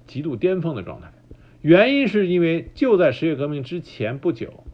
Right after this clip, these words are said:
德军为了突破并攻占俄国首都，曾经以强大的舰队向摩昂群岛发动猛攻，当时投入的舰船总数达到三百艘以上，包括二十艘战列舰和巡洋舰、六十七艘驱逐舰和鱼雷艇、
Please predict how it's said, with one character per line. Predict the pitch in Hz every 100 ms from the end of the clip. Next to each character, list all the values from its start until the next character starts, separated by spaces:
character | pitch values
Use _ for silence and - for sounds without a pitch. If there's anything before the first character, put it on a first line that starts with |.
| - - - _ _ - - - -
德 | - 196 247
军 | 262 254
为 | 220
了 | 139
突 | - 247
破 | 214 196
并 | 139 147 127
攻 | 202 202
占 | 180 110
俄 | 127
国 | 143
首 | 131 87
都， | 87 101
曾 | - 147 170
经 | 147
以 | 85
强 | - 117 160
大 | 190
的 | 120
舰 | 104 120
队 | 123 -
向 | - 120
摩 | 107 139 160
昂 | 156
群 | 127 135 156
岛 | 123 -
发 | - 123
动 | 113
猛 | 85 -
攻， | - - - - - - -
当 | 196
时 | 202
投 | 196 - 180
入 | 208
的 | 147
舰 | 151 143
船 | 113 101 123 160 - - - -
总 | - 139
数 | 135 175
达 | 135 135
到 | 135
三 | - 160
百 | 127
艘 | 78 131 120
以 | -
上， | - 117 - - _ _ - - - -
包 | 208 247 220
括 | 185
二 | 165 185
十 | 156
艘 | 151 170
战 | 170 151
列 | 123
舰 | 127 110
和 |
巡 | 107 127
洋 | 113 120
舰、 | 120 -
六 | 165 127
十 |
七 | 98 160
艘 | 139 151
驱 | 139 -
逐 | 160 131
舰 | 135 104 82
和 | 92 104
鱼 | 104
雷 | 117 120
艇、 | -